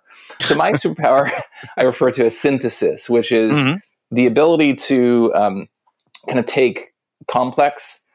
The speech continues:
Speaker 1: topics and kind of boil them down with, you know, examples and make them very relatable.
Speaker 2: Mm-hmm.
Speaker 1: Um, and that's what I had to do, of course, as a research scientist and then a sales engineer. And,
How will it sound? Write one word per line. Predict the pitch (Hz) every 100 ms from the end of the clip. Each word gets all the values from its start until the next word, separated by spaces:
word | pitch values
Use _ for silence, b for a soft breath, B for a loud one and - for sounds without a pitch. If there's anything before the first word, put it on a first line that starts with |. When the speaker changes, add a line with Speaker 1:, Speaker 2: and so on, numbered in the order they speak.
| _
Speaker 1:
topics | - 139 170 170 -
and | 113
kind | 120 110
of | 107
boil | 117 117
them | 113
down | 110 104 104 107 104 107
with, | 98 104 - _
you | 110
know, | 80
examples | - 147 139 135 120 117
and |
make | 104 101
them | 110
very | 107 104
relatable. | 104 101 98 110 147 180 240 _ b b
Speaker 2:
Mm-hmm. | 147 127
Speaker 1:
Um, | 104 98 98 - _
and | 113 110
that's | 127 - -
what | 117
I | 113
had | 104 175 247
to | 233
do, | 117 98 113 123
of | -
course, | 120 113
as | 110
a | 107
research | 110 110 - 104
scientist | - 107 104 123 165 170
and | 110
then | 113
a | 117
sales | 113 117 117
engineer. | 120 117 113 113 113 151 160
And, | 113 110